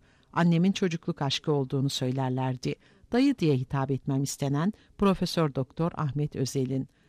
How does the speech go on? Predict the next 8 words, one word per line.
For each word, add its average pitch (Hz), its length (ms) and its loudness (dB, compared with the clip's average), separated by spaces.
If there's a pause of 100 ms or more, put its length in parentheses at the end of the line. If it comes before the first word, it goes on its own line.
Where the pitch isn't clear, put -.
(260)
Son 294 300 -2
derece 143 320 4
yakın 214 440 2
bir 190 120 0
ilgi 135 320 -2
gösteriyordu. 135 840 -2 (380)
Onun 208 200 6
sayesinde 143 800 0